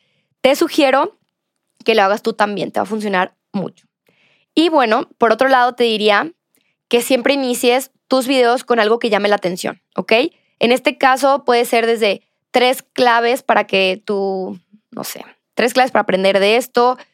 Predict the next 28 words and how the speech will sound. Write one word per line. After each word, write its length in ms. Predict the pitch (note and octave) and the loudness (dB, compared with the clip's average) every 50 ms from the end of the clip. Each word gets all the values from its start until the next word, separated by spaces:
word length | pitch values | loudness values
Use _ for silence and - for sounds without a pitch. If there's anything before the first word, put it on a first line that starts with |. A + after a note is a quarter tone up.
| _ - | _ -10
cinco 340 | - - C4+ C#4 - C#4+ | -2 -2 0 0 2 0
secretos 420 | B3 B3+ A#3 A3 A3 A3 G#3 G3 - | 0 0 0 0 0 0 -2 -4 -2
que 100 | - G3 | -2 -2
no 120 | F#3+ F#3 | -2 -2
sabías, 680 | - - F#3+ F#3 G#3+ A3+ A#3+ A#3+ A3+ A3 A3+ A#3+ A#3+ _ _ _ _ _ _ _ | -2 -2 -2 -2 -2 0 0 2 2 2 0 -2 -4 _ _ _ _ _ _ _
a 100 | - G#3+ | -4 -2
qué 120 | - A#3+ A#3+ | 0 0 0
no 80 | A#3 | 0
sabías 400 | A#3+ B3 G#3+ G#3+ G3 F#3+ - - - | 0 0 0 2 0 0 -2 -4 0
esto, 680 | - A#3+ B3 C4 - - _ - A#3 A3+ A3+ A#3 A#3 _ _ _ _ _ _ - | 2 2 2 0 -2 -6 _ 0 0 2 2 0 -4 _ _ _ _ _ _ -2
eh, 240 | G#3 G#3 G#3 G#3 - | 0 0 0 0 0
el 160 | - A#3 A#3 | 0 -2 0
secreto 800 | - A#3+ A3 - A#3 A3+ A#3 A#3 - - A#3+ A#3 A#3 A#3+ A#3+ A#3+ _ _ _ - | 0 -2 -2 0 2 0 0 0 0 0 2 2 2 0 -2 -4 _ _ _ -8
de 220 | G3 G3 A3 G#3+ | -2 0 2 2
la 100 | G#3 G#3 | 2 0
fabricación 640 | G3 G3+ G3 G3 - - G#3+ - - G3+ F#3+ G3 | 0 0 -2 -2 0 -2 -2 0 0 -2 0 0
de 160 | F#3+ F#3 - - | 0 -2 -2 0
esto, 640 | - A#3 A#3+ B3+ A#3 - - A#3+ A#3 A#3 B3 A#3+ - | 0 0 0 0 -2 -4 -2 0 2 2 2 0 -2
sa-, 220 | - - - _ - | -4 -6 -8 _ -6
eh, 120 | - - G#3+ _ | -10 -10 -10 _
chismes 540 | - - - C4+ C#4 G#3+ B3+ B3 A#3 A3 G3 | -8 -4 -2 -2 -2 0 0 0 0 0 0
de, 340 | G3 G#3+ A3 A3 A3 A3+ B3 | 0 2 2 2 2 0 0
a 60 | A#3 - | 0 -2
lo 80 | F#3+ | -2
mejor 380 | F#3+ F#3 F3+ - A3+ A3 G#3+ - | -4 -4 -4 -2 0 0 0 0
puede 240 | - G#3+ G3+ F#3+ G3 | 0 0 0 0 -2
ser, 380 | - A#3 A3 A3 A#3 C#4+ - _ _ _ _ _ _ _ _ _ _ | 0 2 2 2 2 0 -4 _ _ _ _ _ _ _ _ _ _
em, 800 | - A3 A3 A3 A3 A3 G#3+ G#3+ G#3+ G#3+ G#3+ A3 A3 G#3+ G#3+ - | -2 0 2 2 2 0 0 0 -2 -2 -2 -2 -2 -2 -4 -6